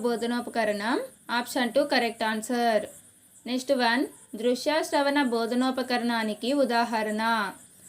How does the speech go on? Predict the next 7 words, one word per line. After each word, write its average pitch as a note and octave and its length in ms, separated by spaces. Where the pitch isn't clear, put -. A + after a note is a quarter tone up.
ఆన్సర్ A#3+ 480
ఆప్షన్ A#3+ 460
టూ A#3 100
చలనచిత్రాలు. C4 960
నెక్స్ట్ B3+ 240
వన్, A#3+ 220
నిజమైన C#4+ 460